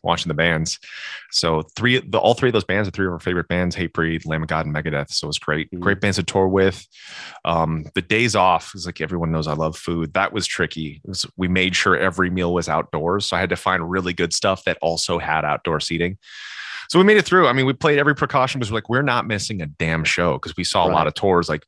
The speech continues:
Speaker 1: they would
Speaker 2: It's
Speaker 1: have,
Speaker 2: tough,
Speaker 1: like, a
Speaker 2: man.
Speaker 1: crew member or a band guy, and they would shut it down for one to fourteen days. And we're like, "These big bands can afford that. We can't. We cannot
Speaker 2: Right.
Speaker 1: miss a show." So thankfully, all those extensive,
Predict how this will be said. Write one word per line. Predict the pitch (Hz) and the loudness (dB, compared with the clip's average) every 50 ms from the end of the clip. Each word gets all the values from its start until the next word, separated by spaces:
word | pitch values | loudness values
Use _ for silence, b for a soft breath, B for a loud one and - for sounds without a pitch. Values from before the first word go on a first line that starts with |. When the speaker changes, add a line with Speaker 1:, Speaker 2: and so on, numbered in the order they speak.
| _ _ | _ _
Speaker 1:
they | - 87 | -4 -4
would | 80 76 | -2 0
Speaker 2:
It's | 85 80 | 2 2
Speaker 1:
have, | 80 | 2
Speaker 2:
tough, | 127 127 | 2 2
Speaker 1:
like, | - - | 2 0
a | - | 0
Speaker 2:
man. | 101 98 | 0 2
Speaker 1:
crew | 101 117 104 | 0 0 2
member | 104 101 98 98 101 98 | 2 0 2 2 2 2
or | |
a | 92 82 | 2 2
band | 95 92 92 95 92 | 2 0 0 0 0
guy, | 95 90 90 | 2 2 2
and | 90 87 | 2 0
they | 82 | -2
would | 80 | -4
shut | - - - 95 87 | -4 -2 -2 -2 -2
it | 87 - | -2 -2
down | 87 85 85 80 | -2 -2 -2 -2
for | - 90 82 | -4 -6 -6
one | 78 80 78 85 87 90 87 | -6 -6 -4 -2 0 0 0
to | 87 | -2
fourteen | 80 - - 95 82 73 - - 85 80 76 | -4 -2 -2 0 0 0 -2 -6 -6 -6 -2
days. | 82 90 101 95 80 73 | 0 0 2 2 0 0
And | 82 85 | 0 0
we're | 80 | 0
like, | 78 78 B B B B B B B B B B - | 0 -2 B B B B B B B B B B -2
"These | - 160 117 | -2 -2 -2
big | - - 143 170 165 147 | 2 2 2 2 2 2
bands | 160 165 170 170 170 156 - | 2 4 4 2 2 0 -2
can | - - 131 110 | -2 -2 -2 -2
afford | 90 - - - 131 143 151 147 | -2 -4 -4 0 2 2 2 4
that. | 147 151 147 95 98 | 2 0 0 0 -2
We | 120 110 - _ | -4 -6 -6 _
can't. | - - - 107 101 85 - - 78 | -14 -8 -6 -6 -6 -6 -8 -10 -10
We | 92 101 | -10 -10
cannot | - - - - 110 107 101 98 95 85 87 | -8 -8 -4 -2 -2 0 2 2 2 0 0
Speaker 2:
Right. | 90 | -2
Speaker 1:
miss | 90 85 - - | -4 -4 -2 -2
a | 80 73 | -2 -2
show." | - - - 80 76 76 62 60 64 B B B B B B B B B - | -2 -2 0 0 0 0 0 -4 -6 B B B B B B B B B -6
So | - - 87 78 76 78 | -2 0 2 2 2 0
thankfully, | 76 - - 98 95 98 - - 101 90 82 | 0 -2 -2 -2 -2 -2 -2 -2 0 0 2
all | 76 85 92 98 95 | 4 4 4 4 4
those | 98 95 92 87 - | 2 2 0 0 -2
extensive, | - - - - - - 98 98 101 104 - - 107 101 98 95 87 90 | -4 -4 -6 -6 -2 0 0 0 0 -2 -2 0 2 2 2 2 0 -2